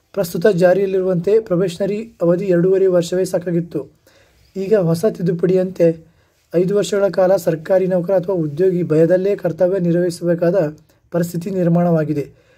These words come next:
ಕೆಲವೊಮ್ಮೆ ಮೇಲಾಧಿಕಾರಿಗಳ ವೈಯಕ್ತಿಕ ದ್ವೇಷದಿಂದಾಗಿಯೂ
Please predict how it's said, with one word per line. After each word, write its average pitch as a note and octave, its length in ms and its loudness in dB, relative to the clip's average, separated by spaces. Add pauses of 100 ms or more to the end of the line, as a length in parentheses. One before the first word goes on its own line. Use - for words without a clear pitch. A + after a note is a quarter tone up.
(120)
ಕೆಲವೊಮ್ಮೆ F#3+ 600 0 (280)
ಮೇಲಾಧಿಕಾರಿಗಳ F#3 680 4
ವೈಯಕ್ತಿಕ F3 600 0
ದ್ವೇಷದಿಂದಾಗಿಯೂ F3+ 920 0